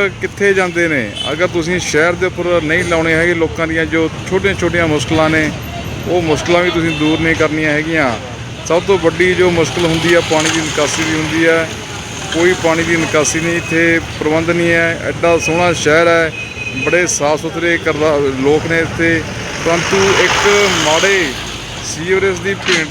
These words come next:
ਚੜ੍ਹ ਚੁੱਕਿਆ ਇਹ ਸ਼ਹਿਰ ਹੈ। ਖੜੇ ਹਾਂ ਸਿੱਧੂ ਹਸਪਤਾਲ ਰੋਡ ਦੇ ਉੱਪਰ, ਦੇਖ ਸਕਦੇ ਹੋ ਕਿ ਕੀ ਹਾਲਾਤ ਨੇ। ਬਿਲਕੁਲ ਨੱਕੋ ਨੱਕ ਭਰਿਆ ਹੋਇਆ ਤੇ ਬਿਲਕੁਲ ਹੀ ਇਸਦਾ ਪਾਣੀ ਬਾਹਰ ਆਉਣਾ ਸ਼ੁਰੂ ਹੋ ਜਾਏਗਾ।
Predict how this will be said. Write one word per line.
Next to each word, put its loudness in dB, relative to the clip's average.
ਚੜ੍ਹ -4
ਚੁੱਕਿਆ -2
ਇਹ 0
ਸ਼ਹਿਰ 2
ਹੈ। 2
ਖੜੇ 0
ਹਾਂ 0
ਸਿੱਧੂ -2
ਹਸਪਤਾਲ 0
ਰੋਡ 0
ਦੇ 0
ਉੱਪਰ, 0
ਦੇਖ 4
ਸਕਦੇ 0
ਹੋ 0
ਕਿ 2
ਕੀ 0
ਹਾਲਾਤ 4
ਨੇ। -4
ਬਿਲਕੁਲ -2
ਨੱਕੋ 0
ਨੱਕ 2
ਭਰਿਆ 6
ਹੋਇਆ 4
ਤੇ 2
ਬਿਲਕੁਲ 2
ਹੀ 2
ਇਸਦਾ 2
ਪਾਣੀ 2
ਬਾਹਰ 4
ਆਉਣਾ 0
ਸ਼ੁਰੂ -4
ਹੋ 0
ਜਾਏਗਾ। 2